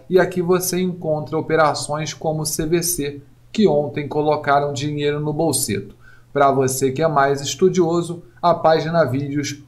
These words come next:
onde tem todo o conteúdo que você precisa para aprender a ler e operar pelo gráfico sozinho.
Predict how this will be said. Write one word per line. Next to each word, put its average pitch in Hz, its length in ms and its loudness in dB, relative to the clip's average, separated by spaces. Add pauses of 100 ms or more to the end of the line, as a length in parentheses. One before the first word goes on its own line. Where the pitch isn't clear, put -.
onde 139 260 -4
tem 143 220 -6 (160)
todo 240 360 4
o 196 40 0
conteúdo 185 600 4
que 175 100 -6
você 170 280 -2
precisa 139 640 -2
para 123 420 0
aprender 185 840 2
a 135 120 2
ler 170 240 6
e 240 40 2
operar 196 440 4
pelo 185 200 6
gráfico 156 480 2
sozinho. 127 640 2